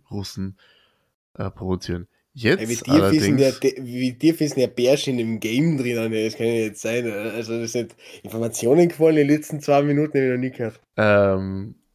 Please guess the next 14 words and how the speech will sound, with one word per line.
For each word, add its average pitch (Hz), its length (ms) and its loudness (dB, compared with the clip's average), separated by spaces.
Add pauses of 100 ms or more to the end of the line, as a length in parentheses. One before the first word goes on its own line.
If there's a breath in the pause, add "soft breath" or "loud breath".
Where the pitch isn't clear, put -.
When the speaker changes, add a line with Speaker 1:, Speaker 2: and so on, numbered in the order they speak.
(180)
Speaker 1:
und 98 680 -4 (140)
das 113 140 -6
ist 127 40 0
aber 123 140 4
das 113 140 0
Problem, 107 580 -2
jetzt - 220 -10 (200)
liefern 131 400 -2
eben 107 220 0
die 110 120 0
U 113 180 -2
S 107 120 -4
A 95 280 0
und - 500 -6